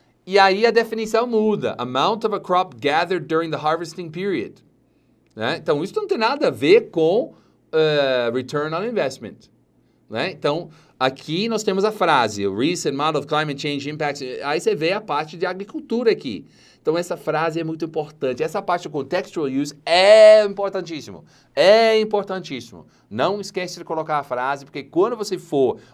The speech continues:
olhar isso daqui dois, três meses para revisar, você vai lembrar o texto onde ele estava, vai lembrar o sentido e vai te ajudar a estudar com mais, eh, firmeza e cer-, certeza.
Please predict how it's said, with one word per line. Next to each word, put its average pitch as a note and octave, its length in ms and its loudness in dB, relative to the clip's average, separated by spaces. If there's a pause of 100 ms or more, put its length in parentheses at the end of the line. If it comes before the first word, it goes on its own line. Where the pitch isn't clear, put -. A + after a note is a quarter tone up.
olhar D3+ 500 2
isso D#3 360 -10
daqui A2+ 320 -6
dois, D#3 320 -2
três C3+ 260 -6
meses C3+ 340 -6
para C#3+ 140 -4
revisar, C3 680 -2 (180)
você E3 140 -4
vai E3 180 4
lembrar D#3+ 640 0
o G#3 40 -10
texto F#3 320 -2
onde D#3 200 -10
ele A#2 160 -8
estava, A#2 560 -6 (180)
vai C3 140 2
lembrar C#3 440 0
o G3 60 -6
sentido D#3 580 -8
e D3+ 120 -12
vai C#3+ 160 -4
te D3+ 100 -16
ajudar A#2+ 640 -6
a A2 340 -6
estudar G#2 540 -12 (220)
com C3 100 -8
mais, G2 500 -8 (400)
eh, F#2+ 360 -2
firmeza A2 680 -6
e G#2 80 -12
cer-, G#2 280 -10 (160)
certeza. F#2+ 680 -10